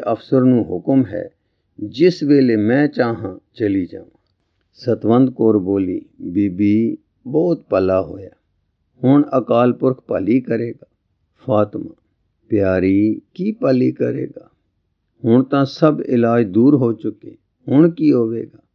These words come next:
ਸਤਵੰਦ ਕੌਰ, ਬੀਬੀ, ਤੂੰ ਕੁਛ ਨਾ ਕਰ। ਮੈਂ ਭਾਵੇਂ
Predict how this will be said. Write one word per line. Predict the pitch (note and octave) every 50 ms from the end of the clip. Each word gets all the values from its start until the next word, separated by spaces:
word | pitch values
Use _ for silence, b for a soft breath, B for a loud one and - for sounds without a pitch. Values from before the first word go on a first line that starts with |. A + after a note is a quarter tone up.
| _ _ _ _ _
ਸਤਵੰਦ | - - - A2+ G#2 - G#2 G2 G#2 G#2 G2+ F#2+
ਕੌਰ, | - - F2 E2 - _ _ _ _ _ _ _ _ _ - G#2+
ਬੀਬੀ, | F2+ - A2 A2 G#2+ F#2 F2+ G#2 G2+ G#2 A2+ A#2+ B2+ B2+ B2+ _ _ _ -
ਤੂੰ | - E3+ F3 E3
ਕੁਛ | E3+ F3+ F3 E3+ - E3+
ਨਾ | C#3+ C3 A#2+ G#2+
ਕਰ। | - - - - _ _ _ _ _ _ _ _ _ _ _ - A2+
ਮੈਂ | A2+ B2 B2+ C#3 D3+ C#3+
ਭਾਵੇਂ | A#2 C3+ B2+ A#2+ A#2+ B2 C3